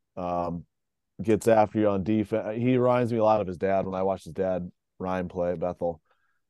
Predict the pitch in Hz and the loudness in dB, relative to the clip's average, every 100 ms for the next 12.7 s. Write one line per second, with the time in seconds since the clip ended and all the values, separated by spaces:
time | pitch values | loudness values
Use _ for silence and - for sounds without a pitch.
0 | - 90 90 87 82 - _ _ _ _ | -12 -6 -4 -4 -6 -16 _ _ _ _
1 | _ _ _ _ - 98 - - _ _ | _ _ _ _ -6 -6 -8 -20 _ _
2 | _ - 113 113 104 - 104 107 107 104 | _ -6 0 0 0 -4 0 2 2 2
3 | 98 107 107 104 - 113 101 107 101 101 | 0 -2 -2 -4 -4 -6 0 0 0 2
4 | 104 104 104 - - _ _ _ _ - | 2 4 2 0 -14 _ _ _ _ -10
5 | 101 92 90 90 104 110 113 101 104 95 | -4 -2 -2 -2 -4 2 4 4 0 -2
6 | 92 110 110 104 110 107 104 98 - _ | -2 -2 -2 0 -2 0 -2 -6 -16 _
7 | - 98 110 110 104 101 - 95 90 - | -16 -2 0 2 2 0 -2 -4 -4 -4
8 | 104 101 98 95 - _ _ _ _ _ | 0 2 4 4 0 _ _ _ _ _
9 | _ _ 95 92 85 78 65 _ _ _ | _ _ -6 -4 -4 -8 -12 _ _ _
10 | _ _ _ _ _ _ _ _ _ - | _ _ _ _ _ _ _ _ _ -4
11 | 110 120 113 110 104 110 110 110 107 107 | 0 4 4 4 2 0 0 2 2 0
12 | - 107 98 107 104 104 101 | -4 -6 -2 0 2 0 -2